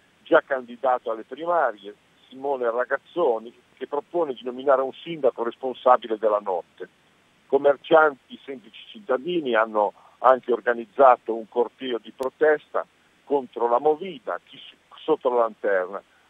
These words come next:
raccogliendo migliaia di firme consegnate poi al sindaco. Ma, eh, nello stesso tempo oggi hanno sfilato per le vie del centro di Genova anche quei giovani che protestano, che vogliono che la movida continui, che la movida sia viva,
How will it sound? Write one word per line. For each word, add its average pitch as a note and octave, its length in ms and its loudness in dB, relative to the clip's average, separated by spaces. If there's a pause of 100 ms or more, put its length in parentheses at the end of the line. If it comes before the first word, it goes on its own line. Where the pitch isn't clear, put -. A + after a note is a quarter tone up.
(120)
raccogliendo D3+ 680 -2
migliaia B2 420 4
di A#2+ 220 -8
firme B2+ 480 -10
consegnate A#2+ 600 -4
poi A2+ 320 -4
al G#2+ 140 0 (120)
sindaco. G2 560 -10 (560)
Ma, E3 280 4
eh, C#3+ 240 0
nello D3+ 220 -2
stesso F3 360 -6
tempo E3 400 -4
oggi B2 460 2
hanno A2 200 -6
sfilato B2 440 -2
per A2 220 -4
le G#2+ 100 -8
vie A#2 220 -12
del A2 160 -10
centro B2 340 -10
di D#3+ 140 -14
Genova C#3+ 460 2
anche A2 200 -4
quei A2+ 240 -10
giovani B2+ 500 0
che G2+ 200 -8 (240)
protestano, B2+ 720 -2
che G#2 140 -10
vogliono G2+ 380 -2
che G#2 120 -8
la G#2 100 0
movida A2 400 -6
continui, B2 640 -8
che - 80 -4
la G2 80 0
movida G2 480 -6
sia C3+ 160 0
viva, A2 420 0